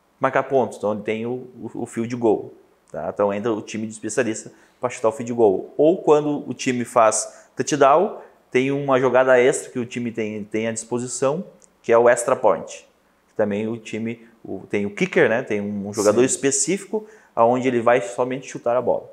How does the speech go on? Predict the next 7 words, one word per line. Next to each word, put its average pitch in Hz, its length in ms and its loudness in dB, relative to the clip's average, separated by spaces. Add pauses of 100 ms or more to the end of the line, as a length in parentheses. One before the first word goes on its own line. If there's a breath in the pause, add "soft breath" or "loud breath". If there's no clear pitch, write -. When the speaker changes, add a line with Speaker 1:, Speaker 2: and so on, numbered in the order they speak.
(1040)
Speaker 1:
Então 110 420 -6
o 104 100 -6
time 120 300 -6
de 113 100 -14
futebol 113 280 0
americano, 113 460 0
ele, 135 360 -2